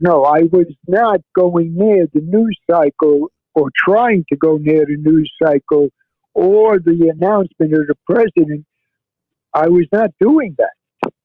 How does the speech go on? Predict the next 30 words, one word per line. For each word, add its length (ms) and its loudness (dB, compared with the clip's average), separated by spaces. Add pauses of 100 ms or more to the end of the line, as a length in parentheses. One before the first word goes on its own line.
(120)
I 240 0
was 340 2 (1080)
substituting 720 -2
the 80 0
word 460 2 (360)
for 80 -2 (100)
justice, 540 0 (160)
which 220 0 (580)
I 240 0 (140)
felt 320 2 (220)
was 220 0 (140)
broken. 440 -2 (400)
The 60 -2
laws 520 2
and 120 -4
the 80 -2
rules 420 2
were 120 -2
broken 520 -2
by 160 -2
Roger 380 -2 (120)
Stone 180 -2 (640)
in 140 0
what 220 0
he 200 0
did 160 0
with 220 0
WikiLeaks, 560 0 (200)
and 220 -2
I 240 0